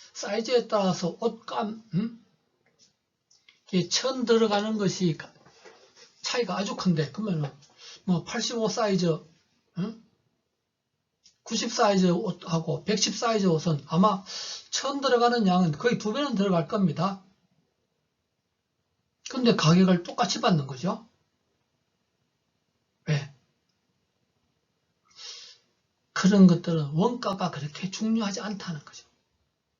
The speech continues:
오히려 이 A라는 디자인과 B라는 디자인, 뭐 C라는 디자인이 있으면은, 예? A라는 디자인은 만 원, B라는 디자인은, 어? 뭐 만 이천 원,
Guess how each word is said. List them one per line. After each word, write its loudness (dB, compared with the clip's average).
오히려 2
이 4
A라는 6
디자인과 -2
B라는 -2
디자인, -4
뭐 -8
C라는 -2
디자인이 -4
있으면은, -6
예? -8
A라는 2
디자인은 0
만 -2
원, -6
B라는 0
디자인은, -2
어? -4
뭐 -2
만 0
이천 0
원, -4